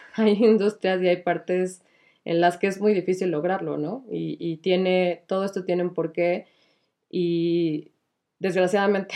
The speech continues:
<laughs> muy poca gente voltea a ver a, a quién está detrás de,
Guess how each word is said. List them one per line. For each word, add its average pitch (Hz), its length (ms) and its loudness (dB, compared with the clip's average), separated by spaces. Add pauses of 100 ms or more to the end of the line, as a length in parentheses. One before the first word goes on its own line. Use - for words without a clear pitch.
<laughs> - 60 -16
muy 208 200 2
poca 214 280 0
gente 180 240 -2
voltea 165 340 2
a 175 40 6
ver 175 340 2
a, 165 420 -4
a 165 100 -6
quién 202 280 2
está 196 260 0
detrás 175 540 0
de, 156 480 0